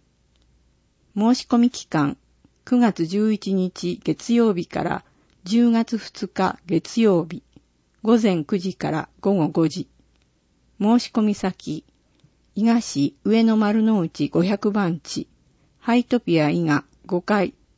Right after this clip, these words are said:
上野公民館。ただし、土曜日、日曜日、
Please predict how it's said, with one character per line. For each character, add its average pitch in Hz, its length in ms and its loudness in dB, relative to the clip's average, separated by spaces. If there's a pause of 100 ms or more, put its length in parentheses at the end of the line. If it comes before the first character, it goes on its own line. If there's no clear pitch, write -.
(100)
上 214 180 2
野 226 160 4
公 214 240 0
民 196 300 0
館。 - 340 -10 (1000)
た 226 120 -2
だ 185 140 2
し、 - 360 -8 (460)
土 185 160 0
曜 214 300 4
日、 143 240 -6 (100)
日 180 300 -2
曜 190 240 4
日、 156 280 -6